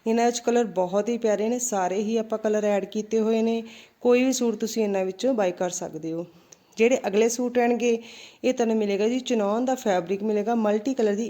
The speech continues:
ਐਮਬ੍ਰੋਇਡਰੀ ਕੀਤੀ ਹੋਈ ਮਿਲੇਗੀ। ਪਰ ਮੀਟਰ ਦੇ according ਬਾਏ ਕਰ ਸਕਦੇ ਹੋ। ਜਿੰਨਾ ਵੀ ਤੁਸੀਂ ਵੱਧ ਘੱਟ ਫੈਬਰਿਕ ਲੈਣਾ ਚਾਹੁੰਦੇ, ਲੈ ਸਕਦੇ ਹੋ। ਅਗਲਾ ਜਿਹੜਾ ਫੈਬਰਿਕ ਮਿਲੇਗਾ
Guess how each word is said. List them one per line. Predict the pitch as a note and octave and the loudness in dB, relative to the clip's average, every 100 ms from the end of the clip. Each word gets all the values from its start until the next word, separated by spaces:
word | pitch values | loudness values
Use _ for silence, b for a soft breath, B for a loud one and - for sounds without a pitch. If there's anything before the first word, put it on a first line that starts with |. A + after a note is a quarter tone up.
| A#3 | -4
ਐਮਬ੍ਰੋਇਡਰੀ | G3 F#3 F3+ G#3 | 0 2 2 0
ਕੀਤੀ | G#3+ G3+ - G#3 | -6 -8 -6 -2
ਹੋਈ | A#3 | 2
ਮਿਲੇਗੀ। | A3+ A3+ A#3 A#3 | 2 4 2 0
ਪਰ | A#3+ G3 G3 | 0 0 2
ਮੀਟਰ | G#3 G#3 | -2 -2
ਦੇ | G3 | -4
according | G#3 G3 G#3 G#3+ | -2 -2 -2 -2
ਬਾਏ | F#3 | -2
ਕਰ | F3 F3+ | -2 -6
ਸਕਦੇ | F3 F#3+ F3+ F#3 | -6 -6 -6 -2
ਹੋ। | G#3 G#3+ B B B B F#3+ | -2 -2 B B B B -4
ਜਿੰਨਾ | G#3 G#3+ A3 | -2 0 0
ਵੀ | |
ਤੁਸੀਂ | A3 A3+ A3 | -2 -4 -2
ਵੱਧ | G3 G3 G#3 | 0 0 -2
ਘੱਟ | G3 G#3 | -4 -4
ਫੈਬਰਿਕ | G#3+ F3+ F#3+ G3+ | -2 -2 -4 -2
ਲੈਣਾ | G3 F#3+ | -2 -2
ਚਾਹੁੰਦੇ, | F#3+ G3 G#3+ | -2 -4 -2
ਲੈ | G#3 F#3 | 0 0
ਸਕਦੇ | F3+ F#3+ E3 D#3 | -2 -6 -6 -8
ਹੋ। | D#3 D#3 B B B B _ _ - b b b - | -10 -12 B B B B _ _ -20 b b b -4
ਅਗਲਾ | A3 B3 | 0 2
ਜਿਹੜਾ | C4+ C4+ | 2 0
ਫੈਬਰਿਕ | C#4 C4 G#3+ A#3 A#3 | 0 0 0 -2 -2
ਮਿਲੇਗਾ | A3+ G#3+ A3 | 0 0 -2